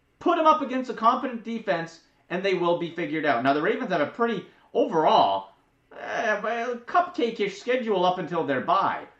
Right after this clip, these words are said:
so we might be fooled a little bit. But I'm not buying the hype of Lamar Jackson, and I'd much rather take, heck, I, yeah, I would take any other quarterback in the A F C North over Lamar Jackson. So I'm not being fooled.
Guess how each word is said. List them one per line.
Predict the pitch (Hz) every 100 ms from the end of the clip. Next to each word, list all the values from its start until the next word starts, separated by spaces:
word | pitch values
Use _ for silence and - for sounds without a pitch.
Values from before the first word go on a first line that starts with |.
| _ -
so | 160
we | 160
might | 190 208
be | 147
fooled | - 202 233
a | 156
little | 127 107
bit. | 95 95 - _ -
But | 147 -
I'm | 151 226
not | 190 156
buying | 151 143
the | 131
hype | 139 135
of | 127
Lamar | 127 123 117
Jackson, | 127 123 123 139
and | 135
I'd | 156 175
much | 170 -
rather | 147 139 131
take, | 117 147 143 _ _ _ _ _ _ -
heck, | 226
I, | 196 214 -
yeah, | 214
I | 233 269
would | 233
take | 220 -
any | 226 269 285
other | 240 226
quarterback | - 233 214 185 180
in | 180
the | 190
A | 196
F | 190
C | 190
North | 165 156
over | 156 143
Lamar | 139 131 117
Jackson. | 117 110 - - _ _
So | - 139
I'm | 160 208
not | 202
being | 170 160
fooled. | - 160 131 127